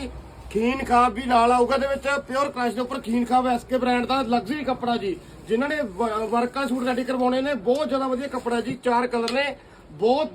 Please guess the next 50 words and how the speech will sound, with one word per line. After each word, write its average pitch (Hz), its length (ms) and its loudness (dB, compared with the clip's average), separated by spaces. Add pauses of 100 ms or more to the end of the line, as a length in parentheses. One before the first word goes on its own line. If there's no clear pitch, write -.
ਜ਼ਿਆਦਾ 233 320 0
ਸੋਹਣਾ 277 260 -2 (140)
ਲਗਜ਼ਰੀ 262 380 -2
ਕੱਪੜਾ 233 320 -4
ਜੀ। 226 120 -4
ਸਾਡੇ 233 200 -4
ਕੋਲ 277 160 -4 (140)
ਇੰਨੀ 254 220 -2
ਸੋਹਣੀ 247 380 -4
ਸੇਲ 233 260 0
ਹੋ 233 100 2
ਰਹੀ 262 100 0
ਹੈ 277 60 0
ਕੱਪੜੇ 247 320 -4
ਦੀ, 247 260 -4 (340)
ਆਪਾਂ 247 280 -4
ਅੱਜ 247 100 -4
ਵੀਡੀਓ 240 280 0
ਤਾਂ 247 160 2
ਹੀ 247 120 6
ਪਾਈ 240 280 0
ਹੈ 247 60 4
ਜੀ, 262 240 -4 (280)
ਸਾਡੇ 226 220 -4
ਕੋਲ 262 180 -2
ਸ਼ਾਪ 233 340 0
ਤੇ 262 60 -2
ਆਉਣ 247 180 4
ਸਾਰ 254 200 -2
ਖਤਮ 247 300 -2
ਹੋ 247 80 4
ਜਾਂਦਾ 220 260 0
ਇਹ। 208 160 4 (380)
ਐਸ 240 220 0
ਕੇ 285 100 0
ਬ੍ਰਾਂਡ 262 280 0
ਦਾ 285 100 -2
ਬਹੁਤ 262 400 4
ਜ਼ਿਆਦਾ 262 240 2
ਵਧੀਆ, 269 320 -2 (320)
ਮਤਲਬ 262 200 -2
ਸੁਪਰ 254 280 -2
ਹਿੱਟ 277 220 -6
ਸੇਲ 254 180 0
ਹੋਣ 254 140 2
ਵਾਲਾ 254 120 -2
ਕੱਪੜਾ 240 320 -2
ਇਹ। 220 220 2 (340)
ਲਓ 233 160 0
ਜੀ, 277 200 -4